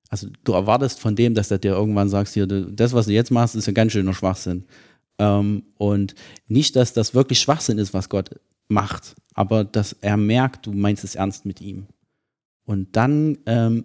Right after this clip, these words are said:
ist der Job, den wir haben, uns gebrauchen zu lassen. Und, ähm, das ist, im Endeffekt ist das, das, was wir dafür ha-, davon haben, um die Frage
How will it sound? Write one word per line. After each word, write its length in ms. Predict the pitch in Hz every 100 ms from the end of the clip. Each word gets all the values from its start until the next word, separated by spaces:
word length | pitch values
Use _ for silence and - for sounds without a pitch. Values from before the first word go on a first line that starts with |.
| -
ist 340 | 123 - -
der 220 | 113 107 -
Job, 260 | 151 165
den 180 | 123 120
wir 140 | 123
haben, 140 | 127 135
uns 180 | 123 -
gebrauchen 400 | - 101 107 107
zu 100 | 98
lassen. 440 | 92 95 104 107 _ _ _ _ _ _ _ _ _
Und, 360 | - 104 101 101 -
ähm, 340 | 101 98 95 -
das 220 | 120 -
ist, 340 | 135 135 - - - - _ _ _
im 180 | 107 107
Endeffekt 760 | 131 160 151 151 147 - - - _ _ _ _
ist 260 | 117 - -
das, 200 | 143 -
das, 200 | 139 143
was 160 | 131 -
wir 80 | 120
dafür 320 | 117 110 92
ha-, 260 | 110 117 -
davon 300 | 113 110 98
haben, 420 | 110 117 98 95
um 140 | 104
die 100 | 101
Frage 460 | 98 107 104 120